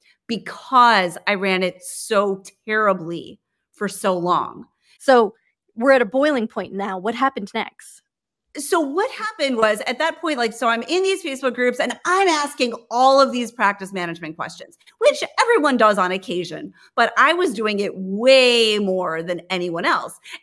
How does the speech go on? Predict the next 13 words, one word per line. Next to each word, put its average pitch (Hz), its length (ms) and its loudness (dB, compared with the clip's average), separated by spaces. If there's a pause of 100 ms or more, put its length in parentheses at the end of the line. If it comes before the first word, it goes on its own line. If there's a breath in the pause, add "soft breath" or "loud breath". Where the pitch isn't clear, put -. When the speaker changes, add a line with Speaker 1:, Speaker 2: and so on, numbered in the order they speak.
Speaker 1:
And 269 400 2
in 349 240 2
those 311 260 0
groups, 190 480 -4 (120)
sometimes 277 520 0
people 254 380 0
would 214 420 0
mention 208 800 0
different 196 380 -4
practice 185 320 -4
management 233 420 -2
companies, 160 560 -8
and 196 400 0